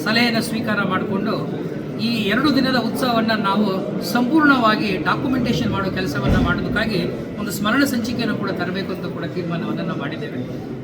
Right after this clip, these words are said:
So ಎಲ್ಲ ಅಧಿಕಾರಿ ಮಿತ್ರರು ಮತ್ತು ನಮ್ಮ ಶಾಸಕರುಗಳ ಮಾರ್ಗದರ್ಶನದಲ್ಲಿ ಈ ಎರಡು ದಿನದ ಕಾರ್ಯಕ್ರಮವನ್ನು ಆಯೋಜನೆ ಮಾಡಿದ್ದೇವೆ. ಮಾಧ್ಯಮದ ಸ್ನೇಹಿತರು ಕೂಡ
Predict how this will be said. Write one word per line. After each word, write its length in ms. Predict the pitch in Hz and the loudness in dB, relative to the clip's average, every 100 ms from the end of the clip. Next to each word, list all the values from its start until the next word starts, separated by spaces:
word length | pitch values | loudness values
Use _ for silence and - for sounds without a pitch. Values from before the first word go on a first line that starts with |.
| - | -6
So 120 | 220 | -2
ಎಲ್ಲ 220 | 208 240 247 | 2 4 4
ಅಧಿಕಾರಿ 340 | 240 240 226 | 2 0 0
ಮಿತ್ರರು 400 | 214 - 240 240 | -2 -2 -2 -2
ಮತ್ತು 160 | 208 - | -2 -2
ನಮ್ಮ 180 | 190 | -2
ಶಾಸಕರುಗಳ 580 | 185 220 247 247 220 214 | -2 -2 -2 -4 -4 -4
ಮಾರ್ಗದರ್ಶನದಲ್ಲಿ 1040 | 196 175 214 196 190 175 190 196 233 190 165 127 - - - | -2 -2 -2 -2 -4 -4 -4 -2 0 0 -2 -6 -8 -8 -6
ಈ 20 | 196 | -2
ಎರಡು 320 | 190 240 254 | 2 2 2
ದಿನದ 200 | 240 220 | 2 0
ಕಾರ್ಯಕ್ರಮವನ್ನು 680 | 214 190 202 208 190 190 | 0 0 -2 -2 -2 -2
ಆಯೋಜನೆ 320 | 165 180 185 180 | 0 0 0 0
ಮಾಡಿದ್ದೇವೆ. 420 | 165 165 180 208 | -2 -2 -4 -4
ಮಾಧ್ಯಮದ 440 | 190 196 214 214 | -4 -2 -2 0
ಸ್ನೇಹಿತರು 440 | 202 - 214 220 208 | -2 -2 -2 -2 -2
ಕೂಡ 200 | 233 | 0